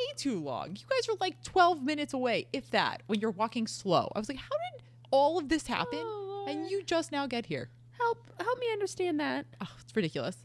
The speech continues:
Speaker 1: But, like, she doesn't let them in. She's like, "No, no, no, there was, like, a gas leak. Like, it's fine." And
Speaker 2: Yeah.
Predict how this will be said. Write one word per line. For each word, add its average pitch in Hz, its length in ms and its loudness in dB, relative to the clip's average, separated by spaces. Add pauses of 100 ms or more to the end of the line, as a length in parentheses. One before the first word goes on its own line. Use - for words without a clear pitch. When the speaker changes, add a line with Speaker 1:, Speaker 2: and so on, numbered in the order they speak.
(120)
Speaker 1:
But, 180 80 6
like, 208 100 4
she 254 100 -4
doesn't 247 160 0
let 220 140 -4
them 196 100 -6
in. 170 80 -4
She's - 180 -8
like, 214 100 -2
"No, 254 100 -4
no, 269 120 -2
no, 247 40 -2
there 226 140 0
was, 220 100 -2
like, 226 140 -6
a 196 180 -2
gas 170 380 -2
leak. 151 280 -4
Like, 156 220 -6
it's 160 240 -2
fine." 131 460 -4 (200)
And 131 340 -4
Speaker 2:
Yeah. - 60 -4